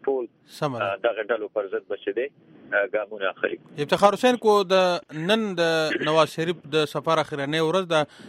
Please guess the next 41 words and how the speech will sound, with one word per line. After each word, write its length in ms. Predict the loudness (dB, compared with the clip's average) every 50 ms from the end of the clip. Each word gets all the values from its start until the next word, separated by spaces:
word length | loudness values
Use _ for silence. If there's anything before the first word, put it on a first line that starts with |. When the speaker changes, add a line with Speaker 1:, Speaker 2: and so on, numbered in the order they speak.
| -12
Speaker 2:
څه 120 | -6 -2 2
اهم 260 | 2 2 2 0 -2
ملاقاتونه 720 | 0 0 2 0 0 0 -2 -2 -2 -2 -2 -2 0 -2 -2
شته 500 | -4 -6 -6 -4 -2 -2 -2 -4 -6 -6 -6 -6
او 420 | -4 -2 -2 -2 -2 -2 -4 -4 -6 -8
په 60 | -10 -6
دغه 320 | -2 -2 0 0 0 -2 -2 -4 -6 -4 0
لړ 140 | 2 2 2
کې 200 | 0 -2 -4 -4 -4 -6 -8 -18 -20 -10 -4
تر 100 | -2 0
اوسه 180 | 0 0 -2 -4
پورې 240 | -4 -2 -2 0 0 2 2
داسې 160 | 2 2 0 -8 -14
څه 40 | -10
خبرې 520 | -6 -4 -2 -2 0 0 0 -2 -2 -2
له 120 | -2 -2 -2
میډیا 300 | -2 -2 0 0 0 0
ته 140 | 0 0 0
رانغلې، 440 | 0 0 0 -2 -2 -4 -4 -6
کنه 220 | -6 -6 -6 -6 -6
چې 160 | -8 -8 -8 -10 -10 -12 -16 -20 -18 -10 -6
امریکا 680 | -4 -2 -2 -2 -2 -2 2 4 4 6 6 6 4 2 0 -6
څه 160 | -14 -10 -8 -4
نوې 260 | -2 0 0 0 0 0 2
وعدې 300 | 0 0 2 0 0 0 0 -2 -4
کړې 160 | -6 -6 -4
دي 220 | -4 -4 -4 -2 -2 -2
یا 40 | -2
پاکستان 520 | -2 -4 -6 -6 -8 -12 -8 -8 -8 -8
ته 100 | -8 -12
به 100 | -12 -12
څه 80 | -10 -10
ورکوي 480 | -10 -10 -10 -10 -12 -12 -12 -10 -10 -10
او 100 | -12 -12
کنه؟ 440 | -14 -18 -20 -20 -20 _ _ _ _ -20 -20 -20 -20 -20 -18 -12 -10 -10 -10 -10 -10 -12 -10 -10 -10 -12 -14 -18 -18 -20 -20 -20 -20 -20 -20 -20 -20 -20 -20 -20 -14 -4 0 0 0 0 -2
Speaker 1:
پاکستان 380 | -10 -8 -4 -4 -6 -6 -6 -8
ته 100 | -8 -6
خو 120 | -6 -4
ډیر 180 | -4 -4 -6 -6
څه 120 | -6 -6
ورکوي. 460 | -4 -4 -4 -4 -4 -6 -6 -6 -8